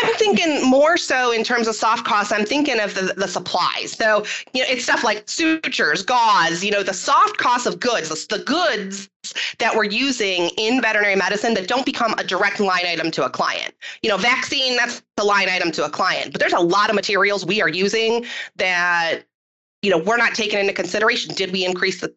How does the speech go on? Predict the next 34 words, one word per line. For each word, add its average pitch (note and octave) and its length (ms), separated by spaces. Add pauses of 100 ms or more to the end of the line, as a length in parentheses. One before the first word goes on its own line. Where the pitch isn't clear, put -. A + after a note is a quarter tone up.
the G3 60
cost G3+ 240
of - 60
surgeries F3 540
when F#3 120
the G3 80
suture - 680
cost C#3+ 320
went C#3+ 240
up? - 160
Did G#3+ 240
we, G#3 300 (320)
you G#3+ 80
know, F#3 80
did B3+ 240
we A#3+ 120
do A3+ 200
these F#3+ 220
things, D3 680 (400)
um, E3+ 460
outside A#3 560
of E3 100
just, D#3+ 460 (240)
you E3+ 80
know, D3 380 (260)
the E3+ 120
personnel E3 680
and D3+ 100
all D3 100
of C#3+ 80
those C#3+ 220
pieces, C#4+ 600 (180)
just A3+ 380 (640)
inventoriable G3+ 1800